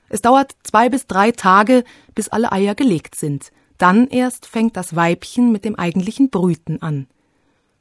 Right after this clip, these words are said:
Fünf lange Wintermonate gehen zu Ende, und die Tiere, die vor der Kälte geflohen sind, kehren nach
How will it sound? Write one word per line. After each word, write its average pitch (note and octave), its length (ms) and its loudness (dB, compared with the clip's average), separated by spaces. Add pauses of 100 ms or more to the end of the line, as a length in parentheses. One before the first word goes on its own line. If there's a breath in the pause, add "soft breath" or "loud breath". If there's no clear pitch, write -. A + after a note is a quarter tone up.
(140)
Fünf G#3 480 2
lange F#3+ 420 2
Wintermonate E3+ 920 0
gehen F3+ 280 0
zu - 180 -4
Ende, D#3 460 -2 (420)
und - 320 -6
die F3 120 -8
Tiere, A#3 580 2 (420 soft breath)
die F3+ 80 -8
vor - 160 -6
der E3+ 120 -4
Kälte G3+ 440 -2
geflohen G3 500 2
sind, F#3 460 -2
kehren F3 480 0
nach F3+ 580 -2